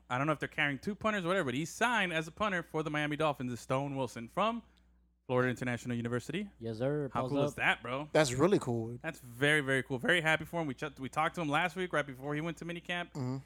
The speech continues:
Speaker 1: Now here we are a week later,
Speaker 2: Mm-hmm.
Speaker 1: successfully completed his minicamp. So we're proud to, uh,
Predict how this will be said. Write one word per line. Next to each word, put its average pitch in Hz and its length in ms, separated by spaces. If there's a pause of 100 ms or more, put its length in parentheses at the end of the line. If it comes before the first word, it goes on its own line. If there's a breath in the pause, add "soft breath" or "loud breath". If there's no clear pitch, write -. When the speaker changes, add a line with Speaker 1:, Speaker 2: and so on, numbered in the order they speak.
(180)
Speaker 1:
Now 131 300
here 151 120
we 156 100
are 156 60
a 151 60
week 151 200
later, 175 380 (180)
Speaker 2:
Mm-hmm. 127 180
Speaker 1:
successfully 156 720
completed 156 400
his 143 100
minicamp. 156 540
So 127 100
we're 120 160
proud 139 340
to, 143 240
uh, 117 160